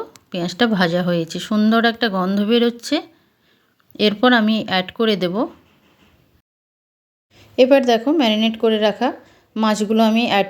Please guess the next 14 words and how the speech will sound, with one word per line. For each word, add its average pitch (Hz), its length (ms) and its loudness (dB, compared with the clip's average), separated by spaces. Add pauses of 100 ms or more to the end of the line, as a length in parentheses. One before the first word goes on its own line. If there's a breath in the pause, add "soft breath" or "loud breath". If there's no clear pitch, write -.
করে 226 180 0
দিচ্ছি। 226 260 -4 (100)
তবে 196 260 2
গ্যাসের 196 320 0 (260)
ফ্লেম, 196 220 -4 (120)
সরি, 196 240 0 (920 loud breath)
ইন্ডাকশন 208 500 0
কুকটপের 214 580 -2
পাওয়ারটা 196 360 2
একদম 190 540 -2
লো 214 200 0
করে 202 260 -2
দিয়েছি, 208 300 -4
দুশোতে 208 480 0